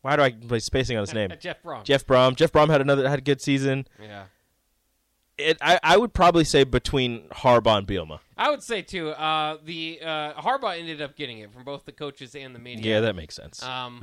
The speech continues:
Speaker 1: Back to back.
Speaker 2: Back to back beating Ohio State. And by the way,
Speaker 1: That'll do it.
Speaker 2: it, are we, are we accepting of this? Are we understanding that Michigan is now the team to beat in
Speaker 1: That's
Speaker 2: the
Speaker 1: the
Speaker 2: Big
Speaker 1: team.
Speaker 2: Ten?
Speaker 1: It's no longer,
Speaker 2: Yeah.
Speaker 1: who, it's no longer chasing Ohio State. We're chasing Michigan now.
Speaker 2: That is right.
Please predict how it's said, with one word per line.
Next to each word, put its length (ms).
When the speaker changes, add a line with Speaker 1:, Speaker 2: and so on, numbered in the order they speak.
Speaker 1:
Back 240
to 40
back. 300
Speaker 2:
Back 240
to 60
back 300
beating 280
Ohio 320
State. 340
And 100
by 140
the 80
way, 300
Speaker 1:
That'll 200
do 200
it. 180
Speaker 2:
it, 180
are 160
we, 500
are 80
we 340
accepting 480
of 80
this? 280
Are 100
we 140
understanding 500
that 100
Michigan 380
is 160
now 480
the 160
team 280
to 100
beat 80
in 60
Speaker 1:
That's 160
Speaker 2:
the 100
Speaker 1:
the 0
Speaker 2:
Big 60
Speaker 1:
team. 160
Speaker 2:
Ten? 120
Speaker 1:
It's 160
no 80
longer, 440
Speaker 2:
Yeah. 260
Speaker 1:
who, 200
it's 300
no 120
longer 260
chasing 320
Ohio 220
State. 200
We're 100
chasing 340
Michigan 360
now. 140
Speaker 2:
That 180
is 140
right. 360